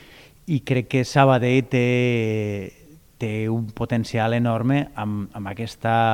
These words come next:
base de, de producció. Vull dir, no totes les ciutats són,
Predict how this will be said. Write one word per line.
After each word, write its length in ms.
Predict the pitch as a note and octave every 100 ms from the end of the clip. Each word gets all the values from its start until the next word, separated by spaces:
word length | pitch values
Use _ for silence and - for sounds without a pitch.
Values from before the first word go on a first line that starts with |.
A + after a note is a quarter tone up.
| G#2+ G2+ G2+ F#2+ - - - -
base 480 | B2+ C3+ C3 A2+ G2
de, 160 | G#2+ G#2
de 220 | G#2+ A2
producció. 640 | - A#2+ G#2+ - - B2 G2
Vull 160 | G2+ G#2
dir, 80 | G#2+
no 100 | A#2+
totes 220 | C#3+ A#2+
les 160 | A2+
ciutats 400 | A#2 A#2+ A2 G2+ A2+
són, 160 | A2